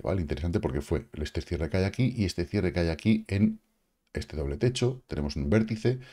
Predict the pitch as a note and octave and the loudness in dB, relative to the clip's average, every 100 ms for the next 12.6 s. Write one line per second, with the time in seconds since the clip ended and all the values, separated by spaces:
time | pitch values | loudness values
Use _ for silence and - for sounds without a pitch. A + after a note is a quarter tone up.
0 | - - - _ D#2+ D2 - F2+ - A2 | -20 -20 -20 _ -2 0 4 4 8 6
1 | A2 - E2+ D#2 D2+ C#2+ D2 - F2 E2+ | 6 -2 -2 -2 -4 -6 -8 -4 -2 -2
2 | - E2 F2+ G#2 F2+ A2 E2 - F#2+ G#2 | 0 4 6 6 6 2 0 4 6 6
3 | - D2 C#2 E2+ D#2+ F#2+ D#2+ C#2+ C2+ B1+ | 4 -2 -2 0 4 6 6 4 0 -2
4 | - C3 B2+ A#2 - C#2+ E2+ D#2 - - | 2 6 8 6 2 0 0 -2 -8 -12
5 | - _ _ - F#2+ - _ _ _ _ | -20 _ _ -4 -4 -4 _ _ _ _
6 | F2 F2+ F#2 F2+ - - F#2 F#2 A2+ F#2 | 0 4 4 2 -2 4 6 6 6 6
7 | F2+ F2+ G#2 - - - D#2+ E2 F2+ F2 | 6 8 6 6 0 -4 -2 0 2 4
8 | F2+ E2+ D#2 F2 F2+ E2 E2+ F2+ F2 A#2+ | 4 4 4 4 4 4 4 4 4 4
9 | A2+ - - _ - F2 B2 B2 - - | 4 4 -2 _ -2 0 0 -2 -8 -10
10 | - C#2+ - D#2 - B2 A3 - - - | -4 -4 -2 -4 -2 -2 -4 -10 -18 -16
11 | - - - B1+ C#2+ C#2+ D2+ E2+ D#2+ E2+ | -18 -18 -4 -2 0 -2 0 2 2 2
12 | F#2 G2 B2+ C3 B2 D3 | 2 4 6 6 4 0